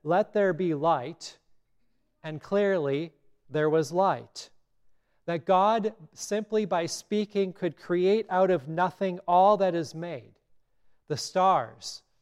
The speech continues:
the sun, the moon, the planet on which we live. God spoke, and it was made, and it was good.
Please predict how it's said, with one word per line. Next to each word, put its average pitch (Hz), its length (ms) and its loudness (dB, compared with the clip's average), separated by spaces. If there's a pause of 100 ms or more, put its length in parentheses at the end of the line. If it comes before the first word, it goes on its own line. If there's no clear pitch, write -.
the 147 120 -2
sun, 165 540 0 (380)
the 156 100 -2
moon, 160 540 -4 (540)
the 147 80 -6
planet 202 560 -2
on 185 180 -2
which 180 260 -4
we 190 420 0
live. 165 600 -2 (800)
God 170 340 0
spoke, 165 640 2 (180)
and 156 140 -4
it 151 100 -8
was 139 240 -4
made, 160 540 -2 (260)
and 151 140 -8
it 143 80 -8
was 135 220 -6
good. 117 420 -6